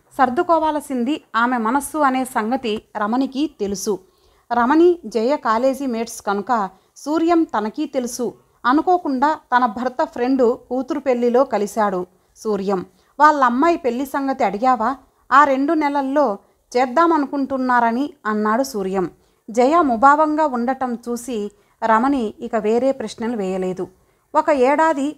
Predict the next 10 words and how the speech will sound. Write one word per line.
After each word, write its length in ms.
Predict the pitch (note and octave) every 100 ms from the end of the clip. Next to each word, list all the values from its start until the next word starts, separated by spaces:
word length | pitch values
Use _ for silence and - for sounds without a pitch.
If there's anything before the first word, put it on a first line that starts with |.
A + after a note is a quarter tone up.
| _
సూర్యం 480 | - D4 D#4+ E4+
జీవితంలో 560 | C4 C4+ C#4+ C#4 B3+ C4+
చాలా 400 | C#4 A3+ A3 C4+
మార్పులు 440 | B3+ A3 A3+ B3
తెచ్చింది. 640 | B3+ G3 - G3 F#3+ F3+ - _ _ _ -
తల్లి 220 | C#4+ E4 F4
హఠాత్తుగా 680 | A#3+ B3 C#4+ C#4+ B3 C4+ - G3+
జబ్బు 260 | G3+ F#3+ -
చేసి 200 | A#3+ A3+
మరణించింది. 800 | B3 F#3 F#3 G3 F3+ F#3+ F#3+ F3+